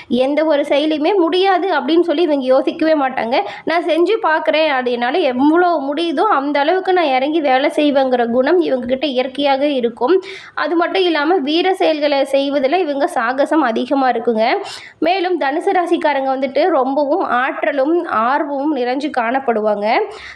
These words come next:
தத்துவத்தை பற்றி இவங்க அறியறதுக்கு நிறைய முயற்சி செய்வாங்க. மேலும்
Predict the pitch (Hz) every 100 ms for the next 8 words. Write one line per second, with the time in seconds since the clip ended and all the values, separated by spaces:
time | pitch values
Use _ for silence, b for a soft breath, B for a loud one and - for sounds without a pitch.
0 | - 320 320 320 440 427 349 294 277 269
1 | 285 330 339 294 277 226 311 339 330 269
2 | 254 262 427 B B - 285 311 330 403
3 | 392 359 269 311 311 349 302 254 247 226
4 | 220 311 392 B - 285 359 339 320